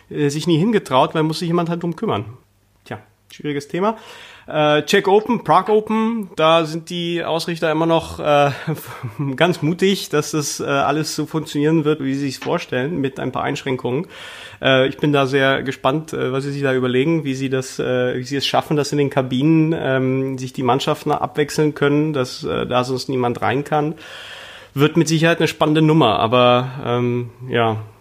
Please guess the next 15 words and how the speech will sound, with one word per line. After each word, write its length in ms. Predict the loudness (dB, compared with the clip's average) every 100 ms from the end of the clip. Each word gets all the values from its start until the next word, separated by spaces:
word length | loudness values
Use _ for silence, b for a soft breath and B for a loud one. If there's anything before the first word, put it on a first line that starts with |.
| -20 -16 -10
das, 300 | -8 -8 -8
äh, 420 | -6 -6 -6 -8
ist 140 | -6
wahrscheinlich 260 | -4 -4 -2
dann 120 | -2
auch 100 | -2
den 120 | -4
tschechischen 380 | -2 -2 0 -2
Behörden 360 | 0 2 2 2
überlassen, 800 | 2 2 0 0 0 0 -6 -6
ähm, 340 | -4 -4 -6 -8
wobei 320 | -2 0 0
inwiefern 600 | -2 -6 -2 0 0 -2
italienische 800 | -4 -2 -2 -2 -2 0 0 0
oder, 560 | 0 2 4 4 0